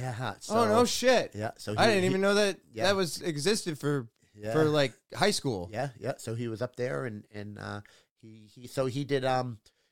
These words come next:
Speaker 1: he did, uh, at Pinkerton Academy, he did ninth, tenth, eleventh grade. And then he went to Brewster, but then for scholarship reasons for college, we reclassified him back to eleventh grade. So they did eleventh grade again and twelfth grade.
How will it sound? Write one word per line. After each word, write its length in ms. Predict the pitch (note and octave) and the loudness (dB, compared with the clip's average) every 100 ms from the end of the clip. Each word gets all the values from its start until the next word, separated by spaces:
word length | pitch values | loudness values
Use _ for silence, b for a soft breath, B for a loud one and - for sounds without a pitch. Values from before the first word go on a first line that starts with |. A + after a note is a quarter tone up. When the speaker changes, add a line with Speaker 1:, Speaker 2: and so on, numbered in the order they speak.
| _ | _
Speaker 1:
he 320 | _ D3 C#3+ | _ -8 -8
did, 440 | G#2+ C#3 C3 B2 G#2 _ - | -2 0 0 -2 -8 _ -6
uh, 280 | A#2 G#2+ - | -4 -4 -4
at 260 | A#2+ - - | -4 -6 -8
Pinkerton 320 | D#3 C3 C3 | -10 -6 -8
Academy, 420 | - A#2+ B2 B2 | -4 -4 -2 -6
he 180 | A2+ B2 | -6 -6
did 220 | G#2+ A2 | -4 -6
ninth, 540 | G#2 A2+ B2+ C3 A#2+ - | -6 -4 -4 -4 -10 -10
tenth, 240 | B2 G#2+ | -10 -8
eleventh 340 | A2 A2+ A2+ | -6 -4 -6
grade. 320 | G#2 G#2+ F#2 - _ _ _ _ _ _ A2 | -6 -6 -6 -10 _ _ _ _ _ _ -10
And 100 | A2+ | -8
then 140 | A#2 | -8
he 140 | G#2 A#2+ | -8 -10
went 160 | A2+ | -8
to 80 | G#2+ | -8
Brewster, 600 | F2 C#3+ D3+ A2 G#2 A#2 _ _ _ _ _ | -4 -4 -4 -4 -6 -8 _ _ _ _ _
but 160 | - G#2+ | -14 -6
then 240 | A#2+ A#2 G#2 | -4 -4 -8
for 280 | - A#2 | -4 -4
scholarship 640 | G#2 - C3+ D3 C#3 - G#2 | -4 -4 0 0 -2 -6 -6
reasons 540 | A2+ A2 G#2 A2+ F#2+ | -8 -6 -8 -10 -10
for 180 | - G#2 | -8 -10
college, 540 | - D3 C#3+ G#2 G#2 F#2+ | -4 0 0 0 -4 -6
we 160 | G#2 | -8
reclassified 840 | F#2+ A2+ - A2+ A#2 A2 - G2+ G2+ | -6 -10 -6 -8 -6 -8 -4 -4 -6
him 120 | F#2 | -4
back 200 | G2+ G2 | -6 -4
to 60 | F#2+ | -6
eleventh 360 | F2+ G#2 F2+ | -6 -6 -6
grade. 400 | C3 C3 F2+ G2 b b b _ | -4 -2 -4 -12 b b b _
So 160 | A2 | -8
they 140 | G#2+ A2 | -6 -4
did 180 | A2 | -4
eleventh 320 | G2+ A#2+ A2+ G#2+ | -4 -4 -4 -6
grade 220 | A#2 G#2 | -4 -4
again 320 | F#2+ G#2+ G2+ | -4 -4 -6
and 120 | G2 - | -10 -6
twelfth 340 | C#3 C#3+ - | 0 0 0
grade. 340 | G2 E2 F#2+ | -8 -10 -12